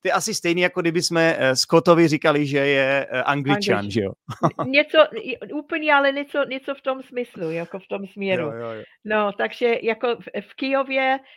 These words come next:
Speaker 2: je málo který chlap, který není patriot.
Speaker 1: <laughs>
Speaker 2: Oni jsou dost takový, eh, oni se
Speaker 1: Jasně.
Speaker 2: k tomu, když říkají
Speaker 1: Jasně.
Speaker 2: furianti a různý, mají takový různý výrazy na to. A znáš, znáš ten,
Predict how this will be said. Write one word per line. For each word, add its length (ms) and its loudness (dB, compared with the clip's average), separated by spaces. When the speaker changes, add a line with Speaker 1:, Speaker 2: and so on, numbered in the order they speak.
Speaker 2:
je 120 0
málo 380 0
který 440 -6
chlap, 360 -2
který 280 -6
není 320 -6
patriot. 640 -6
Speaker 1:
<laughs> 500 -14
Speaker 2:
Oni 140 -6
jsou 280 -2
dost 340 -4
takový, 760 -8
eh, 380 -8
oni 220 -4
se 80 -2
Speaker 1:
Jasně. 40 -4
Speaker 2:
k 140 -8
tomu, 180 -2
když 180 -6
říkají 320 -4
Speaker 1:
Jasně. 80 -4
Speaker 2:
furianti 680 -4
a 60 0
různý, 380 -8
mají 320 -6
takový 540 -8
různý 520 -8
výrazy 460 -6
na 140 -10
to. 200 -10
A 80 2
znáš, 360 0
znáš 360 -2
ten, 320 -6